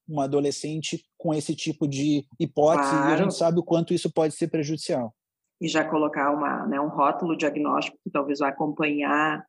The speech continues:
Speaker 2: o adolescente pelo resto da vida, ou mesmo, o, acho que isso é importante, porque como a maioria das pessoas que nos escutam são profissionais da saúde mental, de não se assustar tanto, então, com a, com a, com a, com a existência, né, desse comportamento, não imaginar que isso necessariamente significa um quadro muito grave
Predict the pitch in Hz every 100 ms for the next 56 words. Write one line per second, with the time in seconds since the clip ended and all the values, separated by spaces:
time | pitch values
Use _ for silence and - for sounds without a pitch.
0 | - 143 143 143 147 147 - 147 151 151
1 | 151 151 147 151 147 175 220 196 202 170
2 | 190 262 240 185 180 - - 175 175 208
3 | 214 220 202 180 170 202 - 240 - -
4 | - 156 151 151 147 156 156 160 160 -
5 | - 151 - 156 151 147 - 160 165 -
6 | 151 156 - 151 - 151 143 147 151 151
7 | 147 147 151 160 151 156 147 202 - -
8 | - - 165 180 180 196 - 220 220 220
9 | - - 208 262 - 190 214 214 - 160
10 | 170 180 170 147 143 - 156 151 - 165
11 | 147 139 - 156 170 160 185 180 190 190
12 | 143 139 147 156 151 - 160 156 156 156
13 | 151 147 147 156 156 165 175 170 165 156
14 | 151 180 208 190 196 185 190 220 208 185
15 | 175 180 202 180 175 - 196 190 196 -
16 | 160 170 190 185 180 185 180 170 160 156
17 | 156